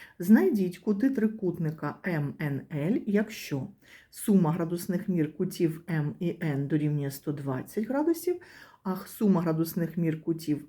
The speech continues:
М і Л дорівнює сто сорок градусів. Приступаємо до виконання. За теоремою про суму кутів трикутника маємо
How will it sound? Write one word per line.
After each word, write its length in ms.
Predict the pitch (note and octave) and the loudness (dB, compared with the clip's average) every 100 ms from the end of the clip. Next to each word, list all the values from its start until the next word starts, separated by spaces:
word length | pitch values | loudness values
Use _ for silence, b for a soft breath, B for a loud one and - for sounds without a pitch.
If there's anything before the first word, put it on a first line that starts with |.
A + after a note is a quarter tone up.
| - | -2
М 300 | D#3 C3+ C#3 - | 0 0 -6 -6
і 220 | D#3+ D#3+ | -6 -2
Л 200 | B3 F#4 F#4+ B B _ E3+ | 2 4 2 B B _ -6
дорівнює 640 | E3 D#3 G3+ D4+ E4 E4 _ | 0 2 2 0 -4 -8 _
сто 300 | - - D4 | -20 -4 -2
сорок 400 | G3 F4+ F#4 F4+ | -2 -2 0 -2
градусів. 560 | B3 A#3+ A3 G#3+ G#3 G3+ _ _ B B B B B | -4 -2 -2 -4 -10 -14 _ _ B B B B B
Приступаємо 760 | D4 A4+ - C#4 - F3+ F3 F3 | -4 -4 -2 -6 -4 -4 -2 -2
до 140 | F3 B3 | -2 -2
виконання. 760 | G3+ - C#3+ C#3 C#3 B2+ - - _ - - _ _ _ _ _ _ _ _ b b b b b b - | -4 -6 -10 -8 -8 -8 -12 -14 _ -20 -20 _ _ _ _ _ _ _ _ b b b b b b -2
За 340 | G3+ D4+ D4 | 2 2 2
теоремою 720 | C#4+ E4+ D#4+ G#3 E3+ E3+ G#3 | 2 4 6 6 4 2 2
про 220 | A3+ B3 C4+ | 2 2 0
суму 460 | - F#3+ D#3+ D#3+ | 0 0 0 0
кутів 380 | F3+ E3+ B3 A#3+ | 0 0 0 -2
трикутника 720 | E3 D#3 - D3+ A#3+ D4+ E4+ | -2 -2 -4 -2 0 -2 -2
маємо 640 | D#4 C4+ B3+ B3 B3 B3 | 2 4 4 4 2 0